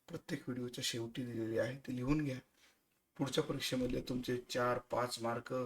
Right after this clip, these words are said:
नक्की पूर्ण होऊन जातील. नव्वद मार्क मिळवण्यासाठी एक एक मार्क जमा करणं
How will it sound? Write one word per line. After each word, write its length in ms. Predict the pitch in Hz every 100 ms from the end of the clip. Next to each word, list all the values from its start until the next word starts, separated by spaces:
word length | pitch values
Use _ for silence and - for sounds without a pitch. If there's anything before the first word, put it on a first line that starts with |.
| - - - - -
नक्की 320 | 123 - -
पूर्ण 280 | 143 139 135
होऊन 300 | 127 120 127
जातील. 340 | 110 - 120
नव्वद 360 | 120 123 135 135
मार्क 320 | 131 131 -
मिळवण्यासाठी 640 | 127 127 127 123 110 - 117
एक 180 | 117
एक 180 | 127 -
मार्क 320 | 113 117 113
जमा 280 | 120 123 120
करणं 300 | 120 123 156